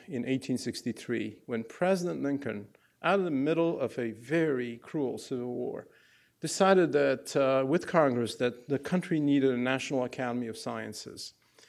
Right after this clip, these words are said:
And a National Academy of Sciences that would be independent of the government, and that would be funded and would provide advice to Congress and to the president on many issues of science.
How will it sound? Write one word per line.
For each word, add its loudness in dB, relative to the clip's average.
And 6
a 8
National 10
Academy 6
of 6
Sciences 2
that 2
would 2
be 4
independent 0
of -2
the 0
government, -4
and 4
that 10
would 8
be 6
funded 6
and 4
would 6
provide 4
advice 4
to 0
Congress 2
and 2
to 0
the 2
president 0
on -2
many 0
issues -4
of -10
science. -8